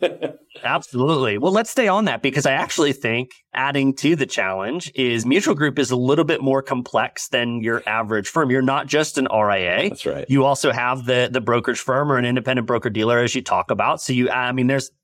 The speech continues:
Speaker 2: different regulations to that. There's different layers of complexity. So two-part question, but how do you continue to think about scaling service in a more complex organization? And, and then we'll talk after that of just, you know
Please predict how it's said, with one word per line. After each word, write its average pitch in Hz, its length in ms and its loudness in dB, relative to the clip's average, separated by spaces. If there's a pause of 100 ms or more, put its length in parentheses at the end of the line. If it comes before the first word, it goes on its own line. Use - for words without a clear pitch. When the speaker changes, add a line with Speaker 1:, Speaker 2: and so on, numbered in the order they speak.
Speaker 2:
different 143 460 -2 (360)
regulations 151 680 2
to 175 120 2
that. 147 280 -2
There's 117 180 2
different 139 340 0
layers 139 340 2
of 135 140 -2
complexity. 107 760 -4
So 127 520 2 (120)
two-part 131 380 -2
question, 147 420 0
but 123 140 2
how 147 200 0
do 180 100 0
you 160 200 4
continue 160 460 0
to 151 120 0
think 135 280 -2
about 117 240 -2
scaling 127 500 0
service 120 540 0
in 135 180 -2
a 123 60 2
more 127 240 2
complex - 760 -4
organization? 113 840 -4 (420)
And, 127 200 -2
and 135 120 2
then 139 100 0
we'll 135 120 2
talk - 420 0
after 123 320 -2
that 123 240 2
of 110 100 -4
just, 123 340 -2
you 147 80 0
know 110 120 0